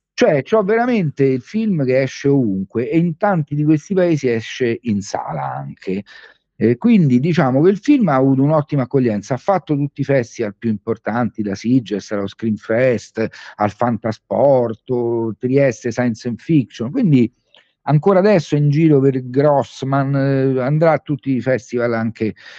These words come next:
quest'estate, fino a che poi in America non esce il nove di, ehm, agosto in alcune sale e poi il tre settembre uscirà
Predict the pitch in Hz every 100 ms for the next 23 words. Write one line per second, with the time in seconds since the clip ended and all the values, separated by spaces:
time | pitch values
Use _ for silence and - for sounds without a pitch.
0 | - _ 135 123 - 110 - 85 85 104
1 | 147 123 185 208 202 151 - 143 135 160
2 | 147 143 127 120 120 120 110 - 117 123
3 | 135 135 131 127 127 123 - _ - _
4 | - 117 117 113 123 - 98 95 95 92
5 | 92 95 90 90 90 - _ _ _ _
6 | 117 143 147 127 - - 165 180 160 -
7 | 117 117 113 139 127 113 101 87 123 170
8 | 196 - 170 - 135 113 110 117 127 107
9 | - 139 113 175 - 120 113 113 113 101
10 | - 107 104 95